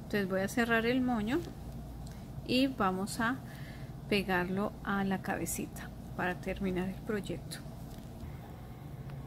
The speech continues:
Bueno amigos, aquí ya terminamos con nuestro proyecto, con nuestra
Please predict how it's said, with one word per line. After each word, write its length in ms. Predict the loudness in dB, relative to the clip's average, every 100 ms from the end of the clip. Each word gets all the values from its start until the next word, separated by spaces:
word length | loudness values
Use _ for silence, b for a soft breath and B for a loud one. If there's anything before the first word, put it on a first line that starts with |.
| -8 -8 -8 -8 -2
Bueno 220 | 2 4
amigos, 340 | 4 6 4 2
aquí 180 | 0 0
ya 100 | 2
terminamos 560 | 2 2 2 0 -2
con 280 | -2 0 2
nuestro 440 | 2 0 -4 -4 -2
proyecto, 560 | -2 0 0 0 -2
con 200 | -2 0
nuestra 460 | 0 -2 -2 0